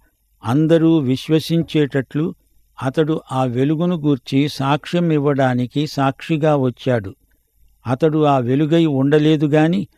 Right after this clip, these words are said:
ఆ వెలుగును గూర్చి సాక్ష్యం ఇవ్వడానికి అతడు వచ్చాడు. నిజమైన వెలుగున్నది. అది లోకములోకి వస్తూ ప్రతి మనుష్యుణ్ణి వెలిగిస్తున్నది. ఆయన లోకములో ఉన్నాడు.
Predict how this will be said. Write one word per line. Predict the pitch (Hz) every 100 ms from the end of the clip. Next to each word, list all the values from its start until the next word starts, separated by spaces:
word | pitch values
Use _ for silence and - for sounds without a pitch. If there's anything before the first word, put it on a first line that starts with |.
| _ _ _
ఆ | 123 135
వెలుగును | 127 147 165 180
గూర్చి | 170 151 139 -
సాక్ష్యం | 139 147 139 - - 165
ఇవ్వడానికి | 151 143 147 139 131 123 - 135 -
అతడు | 123 120 127
వచ్చాడు. | 127 127 - 139 120 95 - _ _ _ _ _ _ -
నిజమైన | 117 135 160 170 175
వెలుగున్నది. | 160 156 156 160 156 147 117 - _ _ _ _ -
అది | 135
లోకములోకి | 131 123 151 165 165 160 165 - 147
వస్తూ | 135 139 - 160 170
ప్రతి | - 143 139
మనుష్యుణ్ణి | 160 156 160 - - 165 165 160
వెలిగిస్తున్నది. | 139 151 156 156 - 156 143 110 107 _ _ _ _ _ _
ఆయన | 117 139 139 131
లోకములో | 123 151 156 165 165 160 160
ఉన్నాడు. | 143 143 135 107 -